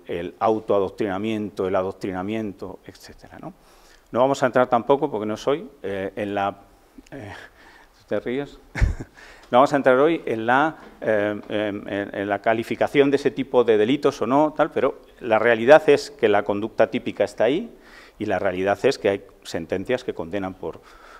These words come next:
por este tipo de acciones y que obviamente las fuerzas y cuerpos de seguridad tienen que seguir trabajando sobre, sobre esa, sobre ese tema. Bien, pues tenemos,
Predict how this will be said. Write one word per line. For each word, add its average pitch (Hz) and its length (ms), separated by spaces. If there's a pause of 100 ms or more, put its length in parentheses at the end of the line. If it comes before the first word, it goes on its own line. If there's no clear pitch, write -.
por 92 140
este 95 160
tipo 95 240
de 87 60
acciones 143 480
y 117 80
que - 100
obviamente 127 360
las 110 120
fuerzas 120 380
y - 20
cuerpos 92 300
de 90 100
seguridad 98 380
tienen 131 240
que 110 80
seguir 107 260
trabajando 87 580
sobre, 85 400 (360)
sobre 85 380
esa, 78 420
sobre 80 260
ese - 160
tema. - 220 (720)
Bien, 131 180
pues 113 140
tenemos, 160 480